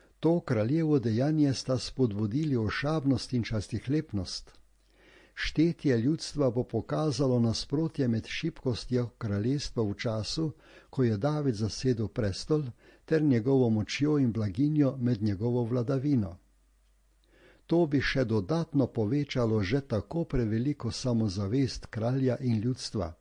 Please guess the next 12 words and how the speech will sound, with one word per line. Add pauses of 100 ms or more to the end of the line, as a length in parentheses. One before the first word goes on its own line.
(920)
Sveto
pismo
pravi: (920)
"Tedaj
je
Satan
vstal
proti
Izraelu (340)
in
spodbodel
Davida,